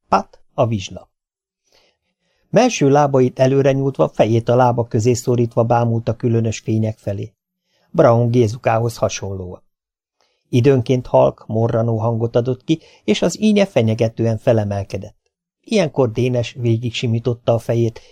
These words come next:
és a kutya megnyugodott. Pat, azaz Patricia Delavár,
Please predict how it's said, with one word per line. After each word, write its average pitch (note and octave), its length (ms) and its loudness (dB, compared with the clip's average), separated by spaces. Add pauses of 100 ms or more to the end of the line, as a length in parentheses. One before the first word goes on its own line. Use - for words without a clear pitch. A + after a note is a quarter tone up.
és - 140 -6
a A3 60 0
kutya A3 280 -2
megnyugodott. G2 640 -8 (680)
Pat, - 300 -2 (160)
azaz A#2+ 360 -4
Patricia B2+ 720 0
Delavár, B2 640 0